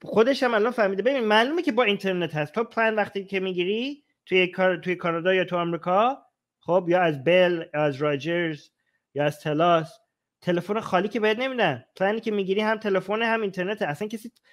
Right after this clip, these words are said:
من اصلاً م-، کمتر از تلفن اصلاً استفاده می‌شه. مردم فقط برای همون اینترنتش دارن پلنا رو می‌گیرن. بعد میاد میگه این هشتصد، داره با خودش فکر می‌کنه که هشتصد تا چرا انقدر زیاده؟ حتماً اینترنتش هم هست. خب معلومه که اینترنتش هم هست.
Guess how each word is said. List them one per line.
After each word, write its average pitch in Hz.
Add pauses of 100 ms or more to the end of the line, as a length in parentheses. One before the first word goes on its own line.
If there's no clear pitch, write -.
(260)
من 208 (160)
اصلاً 170 (160)
م-، 160 (200)
کمتر 175
از 208
تلفن 185
اصلاً 185
استفاده 131
می‌شه. 127
مردم 147
فقط 185
برای 180
همون 196
اینترنتش 180
دارن 143
پلنا 127
رو 120
می‌گیرن. 110 (400)
بعد 185
میاد 220
میگه 208
این 233
هشتصد، 185
داره 196
با 196
خودش 214
فکر 220
می‌کنه 208
که 214
هشتصد 165
تا 202
چرا 208
انقدر 208
زیاده؟ 185 (200)
حتماً 165
اینترنتش 180
هم 190
هست. 180
خب 175
معلومه 196
که 240
اینترنتش 151
هم 127
هست. 120